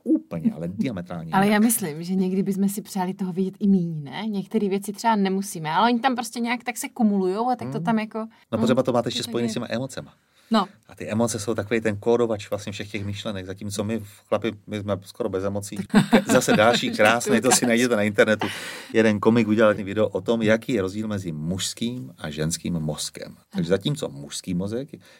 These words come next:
Speaker 1: je, to je krabice. To jsou krabice. Představte si velkou skříň a v tom jsou krabičky. O něčem chce přemýšlet, tak on vytáhne tu jednu krabičku, nahlédne do ní, nebo se do ní vlastně vleze a je v té krabičce. A vlastně j-, řeší tu věc naplno.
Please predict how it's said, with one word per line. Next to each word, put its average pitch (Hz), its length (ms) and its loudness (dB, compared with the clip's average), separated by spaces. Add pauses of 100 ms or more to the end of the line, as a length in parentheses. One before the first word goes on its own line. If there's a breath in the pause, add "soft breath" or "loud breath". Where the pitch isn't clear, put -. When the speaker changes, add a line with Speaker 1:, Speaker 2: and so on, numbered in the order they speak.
(120)
Speaker 1:
je, 78 140 -8 (140)
to 101 120 2
je 90 60 4
krabice. 80 460 -2 (100)
To 123 120 -8
jsou 104 140 -2
krabice. 85 340 0
Představte 117 340 -4
si 104 180 0 (360 loud breath)
velkou 147 340 4
skříň - 520 -10
a - 80 -14
v - 40 -18
tom 123 160 -2
jsou 120 120 -4
krabičky. 104 520 -2 (160)
O 123 100 4
něčem 180 260 6
chce - 120 -4
přemýšlet, - 460 -10
tak 85 120 -2
on 87 100 -2
vytáhne 135 320 -4
tu 80 120 -12
jednu 85 260 -6
krabičku, - 560 -18 (120)
nahlédne 98 420 0
do - 120 -12
ní, - 220 -20 (380 loud breath)
nebo 90 140 2
se 87 120 4
do 80 80 -2
ní 73 180 -6
vlastně 69 240 -4
vleze 76 520 -10 (380 loud breath)
a 104 60 -10
je 107 160 -2
v 110 40 -8
té 135 180 -6
krabičce. 90 640 -4
A 78 100 -14
vlastně 95 460 0 (140)
j-, 104 260 -12
řeší 175 320 0
tu 113 100 -4
věc 123 240 2 (100)
naplno. 98 560 -2